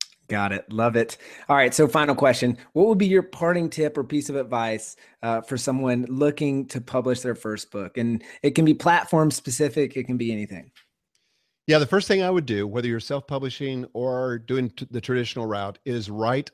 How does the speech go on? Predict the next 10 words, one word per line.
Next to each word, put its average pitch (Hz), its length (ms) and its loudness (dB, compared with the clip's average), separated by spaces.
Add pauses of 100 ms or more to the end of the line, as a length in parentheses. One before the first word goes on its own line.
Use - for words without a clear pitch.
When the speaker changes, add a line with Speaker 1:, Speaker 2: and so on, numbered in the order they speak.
Speaker 2:
a 123 60 -10
book 110 300 -8
proposal 107 640 -8 (340)
for 110 100 -8
yourself. 87 640 -10 (640)
Uh, 123 280 0 (260)
to 156 140 2
not 160 300 2
do 190 160 -2
that 180 360 0